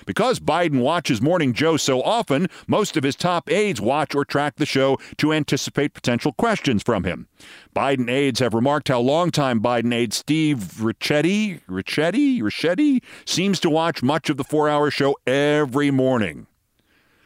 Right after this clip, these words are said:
God help him. He and other aides often reference the show. God help them.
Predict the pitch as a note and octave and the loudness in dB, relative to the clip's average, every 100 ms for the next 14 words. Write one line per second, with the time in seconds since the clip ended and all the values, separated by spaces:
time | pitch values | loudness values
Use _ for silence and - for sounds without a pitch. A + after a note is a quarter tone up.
0 | _ _ _ - F2 F2+ F2 D#2+ D2 C2+ | _ _ _ -10 -6 -6 -6 -6 -8 -16
1 | - - G3+ F#3 E3+ G3+ F3+ C#3 D3+ C#3+ | -6 -2 0 0 0 0 0 0 0 -2
2 | - C#3+ D#3+ F3 D#3 A#3+ B3 E3+ B2 A#2 | -2 -2 0 0 2 0 0 -2 0 -2
3 | - A2 E2+ B1+ _ _ _ _ _ _ | 0 0 0 -4 _ _ _ _ _ _
4 | - D#2+ D#2+ F2 D2 F#2 E2+ B1 | -8 -6 -4 -6 -6 -6 -8 -8